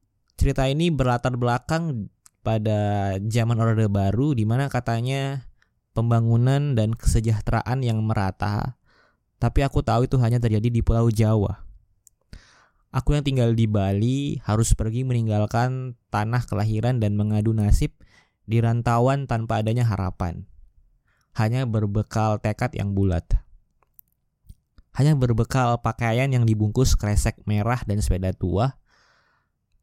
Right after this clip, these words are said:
aku berjalan dari tanah timur ke bagian selatan pulau ini. Cukup lama buatku untuk sampai. Aku singgah di berbagai tempat untuk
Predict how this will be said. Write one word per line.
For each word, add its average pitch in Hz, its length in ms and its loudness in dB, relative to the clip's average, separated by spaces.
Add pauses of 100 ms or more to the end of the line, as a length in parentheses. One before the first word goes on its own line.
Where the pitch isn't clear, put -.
aku 175 240 -2
berjalan 135 400 4
dari 117 240 4
tanah 110 400 0
timur 123 320 4
ke 113 160 0
bagian 107 320 2
selatan 110 400 0
pulau 92 320 -2
ini. 107 320 0 (1400)
Cukup 113 240 -2
lama 110 320 2
buatku 123 640 2
untuk - 400 -6
sampai. 95 720 -2 (1120)
Aku 156 240 2
singgah 151 400 2
di 131 80 2
berbagai 117 480 2
tempat 117 480 -2
untuk 117 240 0